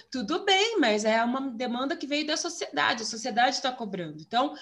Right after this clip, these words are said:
você também tem uma, é uma forma de pressionar e fazer política com isso, dar visibilidade pra isso, né? E mais ainda, sensibilizar os interessados, né, a população que vo-, que deve tá interessada nesse projeto de lei,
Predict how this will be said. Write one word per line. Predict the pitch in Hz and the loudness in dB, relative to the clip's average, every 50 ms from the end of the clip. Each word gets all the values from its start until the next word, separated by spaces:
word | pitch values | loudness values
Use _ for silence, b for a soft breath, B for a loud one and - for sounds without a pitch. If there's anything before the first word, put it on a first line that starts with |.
| B B B B | B B B B
você | - 196 214 208 220 | -4 -4 -2 -2 -2
também | 214 226 233 - | -4 -2 -4 -2
tem | 220 240 233 | -2 0 0
uma, | 240 240 202 | 2 2 2
é | 180 233 | 2 2
uma | 226 226 226 | 2 2 0
forma | 226 262 247 254 254 | -2 -2 -4 -4 -4
de | 247 254 | -6 -6
pressionar | - - 262 285 320 - - 381 359 330 302 269 269 320 359 370 349 294 | -6 -2 -2 0 0 2 2 2 2 2 4 6 6 8 8 6 6 4
e | 262 | 2
fazer | 262 - 247 247 285 277 | 0 -2 -2 -2 -2 -4
política | - - 320 262 262 285 302 302 - - 302 | -4 -2 -2 0 2 0 0 0 0 -2 -2
com | 294 302 247 240 | -2 -4 -6 -6
isso, | 254 - - | -6 -6 -2
dar | 240 240 | -4 -4
visibilidade | 208 220 214 220 220 202 208 214 262 214 220 220 226 226 220 - | -4 -4 -10 -10 -10 -10 -8 -8 -8 -4 -2 -2 -2 -2 -6 -8
pra | - 262 277 | -8 -6 -4
isso, | 302 277 220 180 - - - b b b b b | -4 -4 -4 -6 -8 -10 -12 b b b b b
né? | b 226 233 254 262 B B B B B B | b -2 -2 -2 -2 B B B B B B
E | 427 453 480 427 | -2 -2 0 2
mais | 320 294 302 330 330 311 | 2 2 2 2 0 0
ainda, | 349 311 285 302 349 427 415 311 277 | 0 0 0 0 0 0 0 0 -2
sensibilizar | - - 302 311 302 302 349 339 339 339 349 349 349 302 247 254 262 285 302 | 0 0 0 0 0 0 -4 -2 -2 0 0 0 0 -2 0 0 0 0 0
os | 311 294 | -2 -2
interessados, | 320 330 330 320 302 320 330 320 - - 233 233 240 269 269 349 370 - - - B B B B B | -4 -4 -4 -4 -4 -4 -6 -6 -4 -2 2 2 2 2 0 -2 -4 -4 -6 -8 B B B B B
né, | B 226 262 294 - | B -2 0 0 2
a | 226 214 196 | 2 2 2
população | 202 196 220 208 208 226 233 240 226 226 226 - 233 262 | 0 0 -2 -2 -2 -2 0 0 0 0 0 -4 -4 -4
que | - - | -4 -4
vo-, | 262 226 220 220 | -4 -6 -6 -6
que | - 220 | -6 -4
deve | 185 214 214 208 214 | -2 0 0 0 -2
tá | 208 - 214 202 208 | -2 0 2 2 2
interessada | 208 202 214 208 226 196 208 220 - - 190 214 254 294 | 2 0 0 0 0 0 0 0 0 2 2 2 2 2
nesse | 269 240 233 - 214 | -2 -4 -4 -6 -10
projeto | - 214 208 214 202 202 220 | -8 -8 -6 -6 -4 -6 -6
de | 196 202 214 | -6 -4 -2
lei, | 208 196 202 262 349 - | -2 0 0 -2 -2 -4